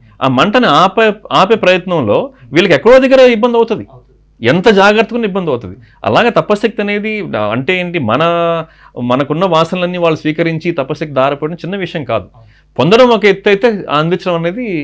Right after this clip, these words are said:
ఇంకో ఎత్తు అనమాట. అది. So ఈ చిన్నపిల్లలకి ఈ డ్రాప్స్ ఒకటి. ఇంకొకటి ఏంటి అంటే, మీరు మీ పిల్లలకి పేరు పెట్టించుకోవాలనుకున్నారనుకోండి, కేవలం మీరు ఫోటో పంపిస్తే ఆ ఫోటో చూసి వాళ్ళ నాడీ వ్యవస్థ బట్టి వాళ్ళకి పేరు పెడతారనమాట.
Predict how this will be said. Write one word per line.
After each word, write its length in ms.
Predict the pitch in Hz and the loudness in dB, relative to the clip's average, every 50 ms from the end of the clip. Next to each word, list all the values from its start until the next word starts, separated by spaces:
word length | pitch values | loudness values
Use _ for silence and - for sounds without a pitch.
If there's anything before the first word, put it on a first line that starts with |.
| - 139 | -8 -10
ఇంకో 200 | 135 123 143 123 | -8 -6 -4 -4
ఎత్తు 260 | 107 98 - - 98 | -4 -6 -8 -10 -12
అనమాట. 300 | 90 92 90 78 - - - - _ - | -12 -12 -14 -16 -18 -20 -20 -20 _ -16
అది. 200 | 95 87 87 - _ _ _ _ _ _ _ _ - | -16 -16 -16 -18 _ _ _ _ _ _ _ _ -4
So 80 | 165 | -2
ఈ 120 | 170 165 165 | -2 -2 -2
చిన్నపిల్లలకి 720 | - 170 170 196 196 208 202 196 190 190 180 - - 214 202 190 185 175 165 160 127 | -4 -4 -4 -4 -2 -2 -2 -2 -2 -4 -4 -8 -8 -8 -6 -6 -4 -4 -6 -6 -4
ఈ 80 | 143 139 | -4 -4
డ్రాప్స్ 360 | 127 117 123 135 147 - - | -2 0 0 -2 -2 -2 -6
ఒకటి. 340 | 139 127 127 131 240 330 - _ _ - - - - - _ _ - | -8 -8 -8 -10 -12 -16 -16 _ _ -20 -20 -20 -20 -20 _ _ -8
ఇంకొకటి 400 | 151 175 190 247 226 226 208 202 | -6 -6 -4 -4 -4 -2 -2 -2
ఏంటి 260 | 196 190 180 165 160 | -2 -2 -4 -6 -6
అంటే, 380 | 139 117 110 110 - 226 339 381 _ _ _ _ _ _ _ _ _ - | -4 -6 -6 -8 -10 -12 -14 -16 _ _ _ _ _ _ _ _ _ -6
మీరు 600 | 147 165 185 185 185 190 185 185 185 180 170 - - | -4 -4 -2 -2 -2 -4 -4 -6 -6 -8 -10 -10 -6
మీ 260 | 139 135 160 202 226 | -4 -2 0 0 0
పిల్లలకి 560 | 214 - 196 180 185 190 185 170 - - - - _ _ - - - _ _ _ _ _ _ - | 0 0 0 0 2 2 0 0 -4 -6 -16 -18 _ _ -20 -20 -20 _ _ _ _ _ _ 2
పేరు 200 | 175 196 220 226 | 4 4 4 4
పెట్టించుకోవాలనుకున్నారనుకోండి, 1300 | 220 190 151 - - - - - - 120 117 113 113 107 98 110 104 98 95 98 90 - 92 95 92 92 - 110 - | 2 0 -2 -2 -4 -8 -8 -8 -6 -2 -2 -2 -2 -4 -6 -8 -10 -10 -10 -10 -14 -16 -16 -16 -16 -18 -16 -8 -4
కేవలం 260 | 170 190 214 220 208 | -2 -2 0 -2 -2
మీరు 140 | 190 175 151 | -2 -4 -4
ఫోటో 280 | - - 151 147 160 | -2 -2 -2 -2 -2
పంపిస్తే 480 | 143 135 113 107 104 95 - - 208 233 - | -2 -4 -4 -6 -8 -12 -12 -12 -12 -10 -6
ఆ 60 | 127 | -8
ఫోటో 320 | 120 120 - 135 135 156 147 - - | -8 -6 -6 -6 -4 -4 -6 -6 -8
చూసి 160 | 123 120 - | -12 -10 -8
వాళ్ళ 180 | 180 151 123 110 | -6 -6 -6 -6
నాడీ 300 | 107 110 117 120 127 131 | -6 -6 -6 -4 -4 -4
వ్యవస్థ 260 | 117 113 110 - - | -4 -4 -6 -8 -10
బట్టి 340 | 101 98 95 - - 262 339 _ _ - - - _ _ - | -10 -10 -10 -10 -12 -18 -18 _ _ -20 -20 -20 _ _ -6
వాళ్ళకి 220 | 123 131 135 131 | -6 -6 -6 -6
పేరు 200 | - 110 113 107 | -6 -6 -6 -4
పెడతారనమాట. 600 | 101 92 87 - - - 95 - - - - - | -6 -10 -10 -12 -18 -18 -18 -18 -20 -20 -20 -20